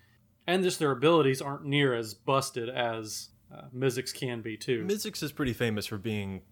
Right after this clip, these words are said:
Speaker 2: you know, combo city, but I gotta say, I'm really impressed, especially with Will's abilities. His plus two is no joke. He turns two creatures into a zero three with no other abilities,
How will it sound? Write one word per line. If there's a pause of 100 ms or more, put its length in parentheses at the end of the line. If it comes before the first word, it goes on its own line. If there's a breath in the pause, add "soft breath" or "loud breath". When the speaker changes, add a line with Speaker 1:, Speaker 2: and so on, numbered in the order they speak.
(140)
Speaker 2:
you
know,
combo
city,
but
I
gotta
say,
I'm
really
impressed,
especially
with
Will's
abilities.
His
plus
two
is
no
joke.
He
turns
two
creatures
into
a
zero
three
with
no
other
abilities,